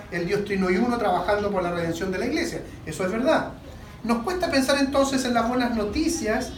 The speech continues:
relacionadas con el Antiguo Testamento. El ministerio del Espíritu Santo, que consiste, en resumidas palabras, en la proclamación de Cristo,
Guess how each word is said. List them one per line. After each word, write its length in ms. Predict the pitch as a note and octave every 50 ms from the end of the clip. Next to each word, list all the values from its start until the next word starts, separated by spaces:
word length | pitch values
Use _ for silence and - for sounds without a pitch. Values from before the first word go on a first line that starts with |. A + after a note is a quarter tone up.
| - - - - - -
relacionadas 680 | F#3+ G#3 A3 A3 - A3+ A3+ A#3 A#3+ B3 C4 C4 B3+ - -
con 100 | - A3+
el 60 | G#3+
Antiguo 340 | G#3+ G3+ G3+ G#3 A#3 A#3 G#3+
Testamento. 560 | G#3 G3+ F3 G3 G3 F3+ E3+ C3+ A#2 - - - - - - - - - - - - - - - - - - - - - - -
El 140 | A3+ A#3 A#3+
ministerio 580 | B3 C4 B3+ B3+ - - - F#4 F#4 F4+ F4 D#4+
del 120 | D4+ D4+
Espíritu 420 | C4+ - - D#4 D#4 D4 - D4+
Santo, 680 | C#4+ - C#4 A#3+ G3+ F#3+ F#3 - - G#3+ C4 - - - - - - - - - - - - - - - - - -
que 120 | - A#3+ A#3
consiste, 880 | A#3+ A#3+ A#3+ A#3 A#3 - - - D#4 C#4+ - - - - D3 C3+ - - - - - - - - - - -
en 120 | G3+ G3
resumidas 480 | F#3+ - - A#3 A3 A#3+ B3 A#3+ A#3 A#3+
palabras, 680 | A#3+ A#3 A#3+ C4+ C4+ B3+ A3+ G#3 G3+ G#3 G#3 G#3 - - - - - - -
en 140 | G#3 G3+ G#3
la 140 | G#3 G3+ G#3+
proclamación 760 | G#3+ G#3 G#3 G3+ G3 F#3+ F#3 F3+ - - - D#4 E4 E4+ D4+
de 140 | C4 B3+ A#3
Cristo, 680 | B3+ C4+ B3+ A#3 G#3+ - - G3+ F3+ D#3 - -